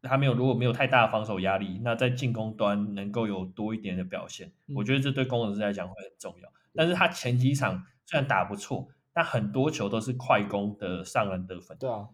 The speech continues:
Speaker 1: 所以都是埋伏在底角的三分线，
Speaker 2: 嗯。
Speaker 1: 但是那个比较少。所以就看他能不能去创造出更多的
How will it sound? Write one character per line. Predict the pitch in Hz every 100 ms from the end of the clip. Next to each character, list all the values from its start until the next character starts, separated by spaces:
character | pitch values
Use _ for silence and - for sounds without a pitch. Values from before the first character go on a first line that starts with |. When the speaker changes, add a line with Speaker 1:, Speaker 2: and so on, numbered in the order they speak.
| _ _
Speaker 1:
所 | 131
以 | 120 117 110 107 - _ _
都 | 156
是 | 147
埋 | 143 120
伏 | 123 113
在 | 127
底 | 123 104
角 | 104 95
的 | 92
三 | 92 101
分 | 101
线， | 98 98 -
Speaker 2:
嗯。 | 147
Speaker 1:
但 | 127
是 | 127
那 | 131 131
个 |
比 | -
较 | 107
少。 | 110 - - _ _ _ _
所 | 139
以 | 131 120
就 | 123 160
看 | 170 131
他 | 135
能 | 127 110
不 | 123
能 | 110 101 98
去 | - 127 117
创 | - 117
造 | 113 110
出 | 107 113
更 | - 110
多 | 104 101
的 | 101 98 95 92